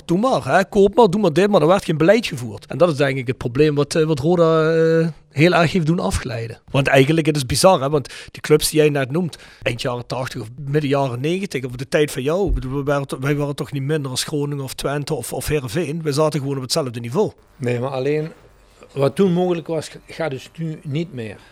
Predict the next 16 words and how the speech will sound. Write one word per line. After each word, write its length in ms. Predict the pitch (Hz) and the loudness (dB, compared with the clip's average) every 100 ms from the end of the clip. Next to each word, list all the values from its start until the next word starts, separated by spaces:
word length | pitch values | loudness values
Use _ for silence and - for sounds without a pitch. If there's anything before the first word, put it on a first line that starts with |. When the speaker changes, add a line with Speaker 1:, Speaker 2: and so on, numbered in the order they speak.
| - | -16
Speaker 2:
Hè, 180 | - 135 | -6 -4
Speaker 1:
Mhm. 100 | 147 | -4
Speaker 2:
er 60 | 123 | -4
zijn 140 | 127 | 0
regels 360 | 123 143 170 - | 2 2 0 -4
gekomen, 540 | 160 165 156 151 175 | -6 -2 0 0 -4
hè, 220 | 131 143 165 | -6 -8 -8
en 380 | - 135 135 135 127 | -10 -10 -10 -14 -10
de 80 | 127 | -6
manier 240 | 147 160 | -4 -4
waarop 260 | 131 131 127 | -4 -6 -6
Arnold 340 | 143 135 127 | -8 -8 -8
Hendricks 440 | 143 160 135 120 - | -6 -6 -6 -8 -10
de 80 | |
club 260 | 139 151 143 | -10 -6 -6
sponsorde, 720 | - - 165 165 143 123 117 | -10 -8 -6 -4 -4 -6 -8